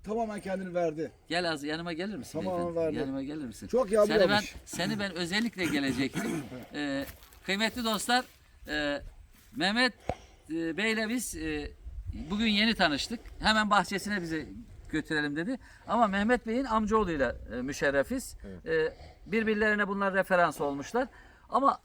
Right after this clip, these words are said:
Speaker 2: <laughs> asıl benim
Speaker 3: <laughs>
Speaker 2: kıymetli abim Vehbi Koç. Değil mi Vehbi abi?
Speaker 1: Evet, evet.
Speaker 2: Vehbi abinin, e, bakma böyle, e, genç ve dinamik duruşuna. Vehbi abi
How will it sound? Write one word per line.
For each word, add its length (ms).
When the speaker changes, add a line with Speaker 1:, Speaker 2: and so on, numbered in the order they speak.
Speaker 2:
<laughs> 140
asıl 400
benim 240
Speaker 3:
<laughs> 380
Speaker 2:
kıymetli 680
abim 480
Vehbi 440
Koç. 400
Değil 120
mi 80
Vehbi 260
abi? 260
Speaker 1:
Evet, 200
evet. 180
Speaker 2:
Vehbi 300
abinin, 580
e, 460
bakma 320
böyle, 400
e, 240
genç 380
ve 340
dinamik 420
duruşuna. 580
Vehbi 340
abi 340